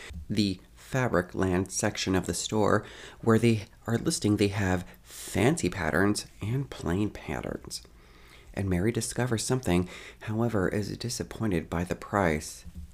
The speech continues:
And while all of this is taking place, we cut to Carrie, who, thanks to Charles's story from the night before,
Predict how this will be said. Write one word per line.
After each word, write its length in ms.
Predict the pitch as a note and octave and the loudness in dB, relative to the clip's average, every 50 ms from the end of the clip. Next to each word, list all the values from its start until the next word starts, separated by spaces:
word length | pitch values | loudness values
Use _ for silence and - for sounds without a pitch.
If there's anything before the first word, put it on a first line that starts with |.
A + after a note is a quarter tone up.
| - - - - | -20 -16 -4 0
And 180 | G#2 G#2+ A#2 A#2+ | 0 2 2 2
while 180 | B2 C3 C3 | 0 0 0
all 360 | - - A2 C#3+ F3 G3 A#3 | 2 2 2 2 2 2 2
of 160 | G#2+ F2+ F2 E2+ | 0 -2 -2 -2
this 280 | - G2+ G2 - - | -2 -2 -2 -4 -10
is 200 | - F2 F2 - | -10 -10 -10 -10
taking 380 | - - A#2 B2 - F2 E2+ D#2+ | -8 -6 -4 -2 -2 -2 -2 -2
place, 580 | - - - E2 C2+ C#2+ D2 - - - - | -4 -6 -4 -4 -2 -2 -4 -4 -8 -8 -8
we 80 | - G#2+ | -8 -8
cut 260 | - - - F3+ F3+ | -6 -6 -6 -6 -4
to 80 | - - | -4 -6
Carrie, 540 | - - A#2 G#2+ E2+ D2 - F2 F2+ - - - - - - - - | -4 -2 0 0 2 2 2 0 -2 -6 -10 -16 -20 -20 -20 -20 -6
who, 340 | - A2+ G#2 G2+ G2 F#2 F#2 - - - - - | 0 2 4 4 4 2 0 -4 -10 -20 -20 -8
thanks 320 | - - F#3 A3+ A3 - | -2 0 2 2 2 0
to 60 | - F#2 | -2 -4
Charles's 640 | F2+ - - A#2+ B2 G#2 F2 F2+ F2 - F2 - | -4 -2 0 2 4 4 4 4 2 0 -4 -6
story 400 | - - - C3+ B2+ G2 F2 F#2+ | -6 -2 0 2 4 4 4 2
from 220 | G#2 - - F2+ F#2 | 0 -2 -2 0 2
the 80 | F2+ | 2
night 240 | F2 G2 G#2+ G#2+ - | 2 2 2 0 -2
before, 480 | - - - - F#2+ F#2 F2 F2 F2 | -4 -4 0 2 4 6 6 6 4